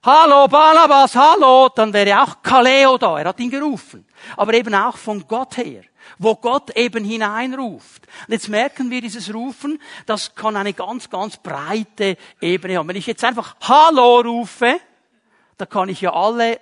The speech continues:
oder keinen meinen, okay? Ich kann immer auch den anderen meinen. Aber die zweite Bedeutung, die tiefere Bedeutung von Kaleo ist Anreden. Und zwar persönlich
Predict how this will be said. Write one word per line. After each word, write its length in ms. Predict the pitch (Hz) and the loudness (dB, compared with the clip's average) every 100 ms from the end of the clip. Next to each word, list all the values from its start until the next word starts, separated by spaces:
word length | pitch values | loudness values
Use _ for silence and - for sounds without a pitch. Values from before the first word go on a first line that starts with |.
| _ - | _ -16
oder 180 | 156 | -16
keinen 420 | - 170 226 254 240 | -10 -6 -6 -6 -8
meinen, 460 | 175 123 104 98 - | -8 -10 -16 -20 -20
okay? 340 | - 190 226 - 175 | -10 -6 -6 -8 -14
Ich 120 | 185 | -8
kann 120 | 202 | -6
immer 280 | 226 247 208 | -4 -2 -4
auch 80 | 202 | -4
den 160 | 190 180 | -10 -6
anderen 420 | 190 254 247 226 | -4 -4 -4 -8
meinen. 500 | 175 113 113 101 _ _ _ - - | -10 -12 -20 -20 _ _ _ -20 -20
Aber 120 | 175 | -16
die 120 | 214 - | -14 -14
zweite 580 | - 226 269 311 - | -6 -4 -2 -4 -8
Bedeutung, 720 | 311 262 254 247 247 - 185 151 | -10 -8 -8 -8 -12 -14 -14 -16
die 120 | 156 | -18
tiefere 600 | - 269 302 - 269 254 | -4 -2 -2 -4 -12 -10
Bedeutung 600 | 240 247 233 247 240 226 | -10 -10 -10 -10 -14 -16
von 260 | 240 226 - | -16 -18 -10
Kaleo 560 | 214 220 220 214 160 - - - | -6 -4 -4 -6 -8 -14 -18 -8
ist 440 | 226 - - - _ _ - | -8 -8 -12 -18 _ _ -4
Anreden. 1300 | 208 254 269 254 233 233 208 165 - 139 110 87 _ _ _ _ _ - | 0 0 0 -2 0 2 2 0 -4 -14 -16 -20 _ _ _ _ _ -14
Und 180 | 208 - | -14 -10
zwar 380 | 202 190 202 - _ _ | -4 0 0 -2 _ _
persönlich 1400 | - 202 196 - - 208 220 247 262 269 220 254 226 | -2 0 -2 -4 -6 -2 0 0 0 -4 -4 -6 -6